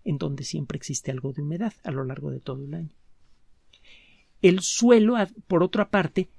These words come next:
debe tener buen drenaje. Si el agua de lluvia que cae en, con, en gran cantidad durante la temporada húmeda se queda toda atrapada allí, el suelo se vuelve lodoso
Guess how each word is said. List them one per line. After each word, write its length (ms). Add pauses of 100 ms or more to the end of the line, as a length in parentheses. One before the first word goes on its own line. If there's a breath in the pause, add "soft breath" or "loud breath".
(100)
debe 280
tener 340
buen 280
drenaje. 640 (1600)
Si 300
el 100
agua 240
de 140
lluvia 320
que 160
cae 220
en, 260
con, 260
en 140
gran 220
cantidad 420
durante 500
la 160
temporada 720 (380)
húmeda 500 (380)
se 320
queda 240
toda 420
atrapada 520
allí, 320 (580)
el 160
suelo 300
se 100
vuelve 360
lodoso 580